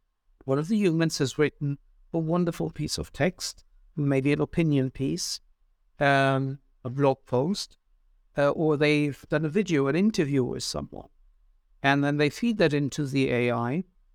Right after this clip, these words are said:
and say, Write me ten Twitter posts two short LinkedIn posts in this and that tone, speaking from this point, person's point of view based on what I've just given you. And it spits it out,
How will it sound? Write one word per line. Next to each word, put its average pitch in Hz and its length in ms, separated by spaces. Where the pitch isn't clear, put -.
and 156 140
say, 160 220
Write 165 440
me 151 320
ten 196 320
Twitter - 320
posts - 720
two 233 200
short 170 340
LinkedIn 147 500
posts 151 500
in 160 180
this 196 260
and 175 180
that 143 300
tone, 139 480
speaking 180 540
from 151 400
this 165 220
point, 156 520
person's 156 400
point 151 300
of 151 80
view 160 180
based 156 440
on 151 80
what 143 140
I've 143 140
just - 260
given 208 220
you. 131 180
And 151 140
it 147 120
spits - 380
it 185 140
out, 139 340